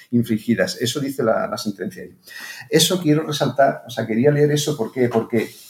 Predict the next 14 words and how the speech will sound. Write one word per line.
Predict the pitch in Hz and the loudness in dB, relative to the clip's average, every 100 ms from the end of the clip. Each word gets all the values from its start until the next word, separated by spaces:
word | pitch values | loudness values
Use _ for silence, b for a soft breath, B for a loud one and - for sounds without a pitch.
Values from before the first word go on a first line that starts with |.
| B B B _ _ _ - - _ | B B B _ _ _ -20 -20 _
porque | 123 170 | 0 2
es | - | 2
importante | 185 180 143 139 117 107 - - - B B B B | 2 2 4 4 4 2 -2 -10 -20 B B B B
en | - 107 | 2 4
el | 113 | 4
acto | 120 139 | 2 2
de, | 123 | 2
de | 113 113 | 2 0
la | 104 | 0
vista, | 120 139 - 120 - | -2 -2 0 0 0
cuando | 110 101 98 92 95 92 107 | -2 -2 -2 -4 -6 -4 -2
depuso | 104 123 127 127 | 0 2 2 4
el, | 113 95 98 | 4 2 0
el, | 107 101 98 113 | -2 -2 -6 -8